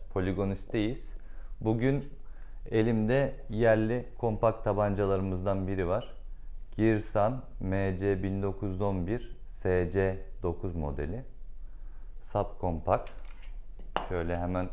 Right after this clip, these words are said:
video çektiğimiz için silahımız boş. Geçen hafta sonu yaptığımız soru cevap etkinliğinde "Hangi silah tanıtmamı istersiniz?" diye bir etkinlik oluşturmuştum. Birkaç kişi Girsan S C dokuz modelini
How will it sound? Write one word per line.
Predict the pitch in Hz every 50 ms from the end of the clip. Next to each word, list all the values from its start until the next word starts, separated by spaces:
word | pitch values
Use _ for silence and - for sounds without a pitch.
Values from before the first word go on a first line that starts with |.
| - - - - 87
video | 87 82 82 90 92
çektiğimiz | 87 - - - - 98 90 - - 98 92 90 82 -
için | - 98 90 - - -
silahımız | - - - 90 82 85 85 82 85 85 80 80 82
boş. | 98 110 127 - - - - - - - - - - - - - - - - - - - -
Geçen | - 101 98 - - 127 123 123 117 -
hafta | 117 113 113 113 - - - 127
sonu | 113 - 127 120 120 120
yaptığımız | 120 117 113 - - - 127 123 123 113
soru | - - 120 113 110 107
cevap | 107 113 113 117 113 -
etkinliğinde | - 90 - - - 117 113 113 113 113 113 113 117 123 123 - -
"Hangi | 113 110 113 113 117 117 107 107
silah | - - 120 107 110 110 110 110 - - -
tanıtmamı | - 107 104 110 - 104 104 107 110 110 110 - -
istersiniz?" | 104 - - - - 107 104 101 - - 110 107 104 98 92 92
diye | 98 104 104 104 107 - -
bir | - 92 101 104 101 -
etkinlik | - 98 92 - - - 107 107 113 - -
oluşturmuştum. | 95 80 78 - - - 78 80 80 - - - 131 - - - - - - - - - - - - - - - -
Birkaç | 85 87 85 87 95 - - 120 113 - -
kişi | - 110 - - 123 120 113 - - 107 95
Girsan | 107 110 110 107 - - 120 117 113 - - -
S | - - - 107 107 104 101
C | 95 113 113 110 104
dokuz | 110 104 - 120 110 101
modelini | 113 110 107 98 110 107 110 113 113 117 117 110